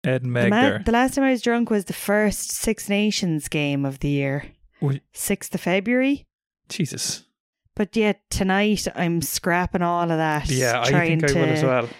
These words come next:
Speaker 2: to not drink and just being like, "Okay, if I'm going to go to improv class here, I need"
Speaker 1: That's another episode we're gonna do, isn't it?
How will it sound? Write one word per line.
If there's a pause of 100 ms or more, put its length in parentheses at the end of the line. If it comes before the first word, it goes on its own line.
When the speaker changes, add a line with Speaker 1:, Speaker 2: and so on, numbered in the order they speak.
(180)
Speaker 2:
to
not
drink
and
just
being
like, (540)
"Okay,
if
I'm
going
to (160)
go
to
improv
class
here, (540)
I
need"
Speaker 1:
That's
another
episode
we're
gonna
do,
isn't
it?